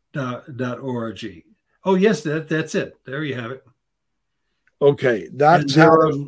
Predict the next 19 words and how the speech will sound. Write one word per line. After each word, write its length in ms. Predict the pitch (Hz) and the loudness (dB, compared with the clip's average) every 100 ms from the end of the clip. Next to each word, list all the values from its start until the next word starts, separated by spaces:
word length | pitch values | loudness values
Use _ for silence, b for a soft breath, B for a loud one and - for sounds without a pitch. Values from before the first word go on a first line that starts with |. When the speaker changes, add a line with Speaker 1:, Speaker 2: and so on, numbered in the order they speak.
| - | -14
Speaker 1:
there 480 | 143 - 123 160 160 | -20 -14 -2 0 2
are 100 | 151 | 0
links, 540 | 131 139 135 - - | 0 -4 -6 -10 -14
um, 560 | 156 139 123 120 117 113 - | -12 -10 -8 -8 -10 -12 -12
to 360 | 139 120 120 123 | -8 -8 -10 -14
various 580 | - 123 131 135 131 127 | -18 -12 -6 -4 -4 -4
videos 680 | - 127 123 120 117 117 113 | -6 -6 -4 -6 -6 -8 -10
and 160 | 117 117 | -10 -10
the 60 | |
books 440 | 104 107 101 - - | -12 -16 -18 -20 -20
and 140 | 98 | -20
so 180 | - 82 | -20 -20
on. 140 | - _ _ _ - - _ _ _ | -20 _ _ _ -20 -20 _ _ _
Speaker 2:
Yeah, 180 | 117 110 - | -8 -8 4
you 240 | 170 190 | 8 8
also 420 | 277 359 - 190 | 8 6 4 2
have 300 | 147 180 208 | 4 2 2
a, 260 | 185 151 139 | 4 4 4
uh, 380 | 131 123 120 | 2 -2 -6